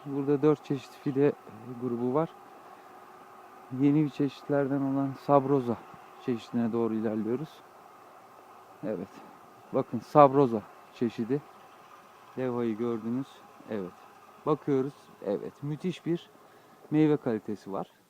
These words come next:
Piramit şeklinde. Hasat yüklü alt raflara bakıyoruz. Gene aynı şekilde meyveler yüklenmiş vaziyette.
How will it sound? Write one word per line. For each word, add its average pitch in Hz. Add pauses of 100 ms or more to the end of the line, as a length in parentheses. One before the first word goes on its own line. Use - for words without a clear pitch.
(120)
Piramit 117
şeklinde. 104 (2000)
Hasat 156 (400)
yüklü 143
alt 135
raflara 143
bakıyoruz. 131
Gene 131 (220)
aynı 135
şekilde 120 (1120)
meyveler 120
yüklenmiş 120
vaziyette. 131